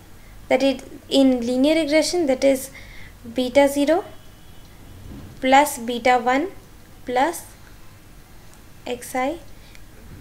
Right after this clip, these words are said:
plus ei. We have a function to predict our y values. So if we have a function to predict our y values, that is called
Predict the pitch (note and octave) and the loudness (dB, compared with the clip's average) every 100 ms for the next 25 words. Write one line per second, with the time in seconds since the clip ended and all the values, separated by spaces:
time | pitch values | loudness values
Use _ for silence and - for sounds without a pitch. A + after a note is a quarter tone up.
0 | - - - - - - - - - - | -18 -18 -20 -20 -20 -20 -20 -20 -20 -12
1 | - B3 - C4 B3 C4 D#4 C4+ B3+ A#3+ | -6 -6 -6 -8 -4 -4 -2 -2 -2 0
2 | B3+ D4 C#4+ C4 C4 C#4 C#4 C#4 A#3+ C4 | 0 0 0 0 0 -2 -2 -4 -2 -2
3 | C4 C4+ A#3+ A#3 B3+ C4 C4+ D4 F#4 - | 0 0 0 0 0 2 0 -2 -6 -10
4 | - - - - - - - C4 - F4 | -18 -20 -20 -20 -18 -18 -2 -2 2 2
5 | - A#4 A4+ F#4 E4+ F4 E4 C#4+ C#4 E4+ | 4 4 4 4 2 2 2 2 2 0
6 | E4+ - C#4 D#4+ E4+ D#4 C#4 B3+ C#4+ D4 | -2 0 0 0 0 2 2 2 2 2
7 | D4 F4+ G#4 C#4+ C#4+ C#4+ - E4 | 0 0 -2 0 0 -2 2 2